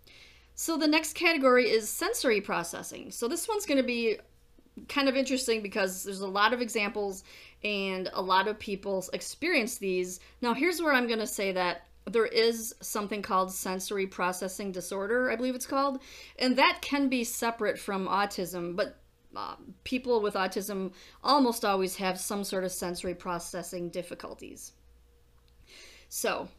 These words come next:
let's go with this list. Here's some examples. Hypersensitive to bright lights. And this is a big one for me. I'm, I'm gonna try not to keep this personal, but I can't <laughs> really help it because,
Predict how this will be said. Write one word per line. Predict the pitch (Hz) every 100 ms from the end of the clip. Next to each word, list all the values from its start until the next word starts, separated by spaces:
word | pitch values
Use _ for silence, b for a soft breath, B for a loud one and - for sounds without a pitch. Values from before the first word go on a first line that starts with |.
| - 214
let's | 240 -
go | 233
with | 214
this | 208 185
list. | 185 - -
Here's | 233 220
some | 240
examples. | 190 190 180 156 147 - - - - B B B B - -
Hypersensitive | - 240 254 311 - 254 233 226 - 202 202 196 -
to | - 202 185 -
bright | 175 185 190 196 -
lights. | 170 170 156 - - - b b b b b -
And | 208 196 190 180 180
this | 208 202
is | 190 196
a |
big | 190 196 190
one | 190 180
for | - 185
me. | 190 214 214 214
I'm, | 226 196 -
I'm | 294
gonna | 302
try | - 247 208
not | 180 190 -
to | 208
keep | 185 208 196 -
this | 180
personal, | - 196 185 196 190
but | 180 175
I | 170
can't | - 214 233
<laughs> |
really | 294 196
help | 208 202
it | 202 185
because, | 175 190 165